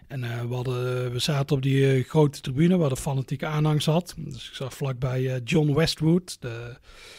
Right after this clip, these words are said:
tegenwoordig John Portsmouth Voetbalclub Westwood. Hij heeft zijn naam veranderd. Dat is die man met die hoge muts, die blauwe pruik en die bel. Als je ooit bij Portsmouth bent geweest, eh, dan ken je hem wel.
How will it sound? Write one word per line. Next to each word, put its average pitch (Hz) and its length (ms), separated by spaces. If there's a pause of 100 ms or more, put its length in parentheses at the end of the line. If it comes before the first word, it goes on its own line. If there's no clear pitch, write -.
(280)
tegenwoordig 131 500
John 147 540 (340)
Portsmouth 143 460
Voetbalclub 170 720
Westwood. 165 500
Hij 147 80
heeft 120 120
zijn 135 120
naam 147 240
veranderd. 165 320
Dat 143 100
is 131 60
die 139 100
man 143 260
met 143 100
die 139 120
hoge 143 280
muts, 165 420
die 135 140
blauwe 147 280
pruik 143 380
en 139 60
die 131 120
bel. 143 220
Als - 120
je 113 220
ooit 143 200
bij 127 140
Portsmouth 147 500
bent 131 180
geweest, 135 420
eh, 131 160 (680)
dan 139 220
ken 170 160
je 175 60
hem 170 120
wel. 180 300